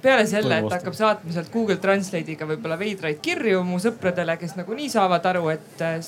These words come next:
Speaker 1: need ei ole minu kirjad. Et mis siis nagu, mis ma siis ikkagi peamiselt kartma pean?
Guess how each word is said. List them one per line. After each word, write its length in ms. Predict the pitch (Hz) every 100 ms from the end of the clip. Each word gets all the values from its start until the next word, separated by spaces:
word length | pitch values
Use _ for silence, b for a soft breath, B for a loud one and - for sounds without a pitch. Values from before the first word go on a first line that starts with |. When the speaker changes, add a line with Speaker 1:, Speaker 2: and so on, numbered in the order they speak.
| -
Speaker 1:
need 180 | 180 175
ei 60 |
ole 140 | 165 165
minu 200 | 170 156
kirjad. 420 | 277 226 156 - B B B B 180
Et 140 | 175
mis 180 | 294 320
siis 280 | 240 220 202
nagu, 500 | 180 180 170 165 165 170 - - 302
mis 180 | 349 311
ma 140 | 220
siis 200 | 185 180
ikkagi 280 | 190 170 175
peamiselt 500 | 220 196 151 156 -
kartma 420 | 190 185 - 151
pean? 280 | 151 131